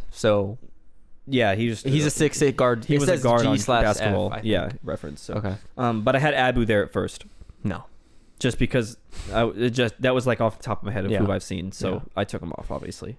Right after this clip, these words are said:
Speaker 1: Um, Jerron Pierre is a really good one. I'm gonna give you one name that you forgot that I think you're gonna, you're gonna
Speaker 2: I'll pro-,
Speaker 1: say,
Speaker 2: yeah.
Speaker 1: you're gonna say, "Oh yeah, I should have had him."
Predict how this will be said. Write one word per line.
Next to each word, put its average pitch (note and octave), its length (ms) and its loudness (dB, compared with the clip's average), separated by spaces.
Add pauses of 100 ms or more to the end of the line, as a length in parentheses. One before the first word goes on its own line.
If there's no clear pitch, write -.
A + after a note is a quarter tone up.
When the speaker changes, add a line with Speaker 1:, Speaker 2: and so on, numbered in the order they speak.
Speaker 1:
Um, B2 580 2 (1120)
Jerron F3 240 2
Pierre F3+ 180 4
is C3+ 80 2
a A#2 80 0
really A#2+ 220 2
good A2 160 0
one. G2 100 -4
I'm C#3 120 2
gonna G3+ 100 4
give F3+ 160 4
you E3 100 6
one D#3+ 160 6
name D#3 180 6
that B2+ 140 4
you B2+ 80 0
forgot A#2 480 2 (140)
that A#2 100 4
I A2 80 6
think C3 260 0
you're B2 120 2
gonna, A2 380 2 (100)
you're A#2 160 -4
gonna G#2+ 520 -2
Speaker 2:
I'll A#2 120 -2
pro-, C3 140 0
Speaker 1:
say, A2 160 4
Speaker 2:
yeah. G2 160 0 (500)
Speaker 1:
you're B2 120 -2
gonna B2 160 0
say, A2+ 320 0
"Oh F#3 280 4
yeah, E3+ 220 0
I C#3 60 0
should D3 200 -6
have D3 80 -4
had B2+ 160 -4
him." G#2+ 300 -6